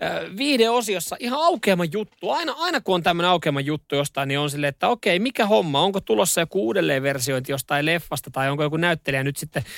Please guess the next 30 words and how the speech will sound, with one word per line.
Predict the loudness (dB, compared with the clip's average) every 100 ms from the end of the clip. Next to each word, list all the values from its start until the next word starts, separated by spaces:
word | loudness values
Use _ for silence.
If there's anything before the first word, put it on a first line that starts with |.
| -16 -6
viettämässä | -4 -2 -2 -2
pyöreitä | 0 2 0
päiviä. | 2 2 4 0 -4 -12 -18 0
Ikimuistoinen | 2 4 4 6 4 2 0
tanssi | 2 2 2 0 -2
on | 0
otsikko. | 0 -2 -6 -8 -12 -12 -14 -18 -4
Ja, | 2 2 2
ja | -2
tota, | -2 0 0 0 -4 -2
nostettu | 4 4 4 -4 -4
sitten | -2 -4 -2 -4 -2 -4 -4 0
kasariklassikko | 2 4 2 2 2 2 2 -4 -4 2
Dirty | 2 2 2
Dancing – | 4 4 0 -4 -6 -8 -10 _ _ _ _ -4
tota, | -4 2 2 2 0 -8
leffa | -4 0 0 0 -8
isosti | -4 0 0 0 -8 2
esille. | 4 4 2 0 0 -4 -6 -6
Ja | -4 -4
mä | -2 0
oon | 0
ihan | 2 2
varma, | 2 2 -2
että | -4 -2
onks | -2 -4
nyt | -6
te | -4
tulossa | 0 0 0 -4
sitten | -8 -8 -12